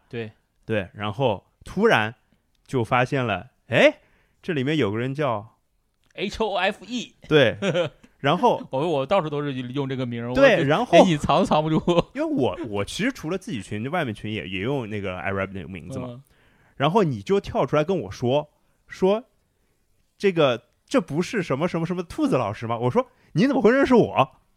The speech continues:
Speaker 1: 嗯，当时，哎，我当时加群了吗？
Speaker 2: 你那时候已经在听友群里，我不知道。
Speaker 1: 哦。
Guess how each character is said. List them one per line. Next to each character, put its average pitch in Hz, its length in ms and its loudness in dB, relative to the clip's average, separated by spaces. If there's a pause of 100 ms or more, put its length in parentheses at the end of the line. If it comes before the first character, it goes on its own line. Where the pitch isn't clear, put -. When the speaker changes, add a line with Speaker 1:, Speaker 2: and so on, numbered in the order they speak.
(140)
Speaker 1:
嗯， 123 240 -6 (120)
当 208 120 -2
时， 226 60 -4
哎， - 80 -6
我 160 140 -4
当 180 100 -2
时 202 80 -8
加 202 140 -6
群 - 180 -18
了 95 80 -18
吗？ 95 200 -16
Speaker 2:
你 160 120 4
那 240 100 2
时 277 80 2
候 285 60 2
已 139 160 -4
经 190 160 0
在 240 100 2
听 233 160 -2
友 160 80 2
群 151 120 -4
里， 202 40 0
我 156 160 0
不 160 160 0
知 220 120 -6
道。 277 320 -2
Speaker 1:
哦。 131 420 -4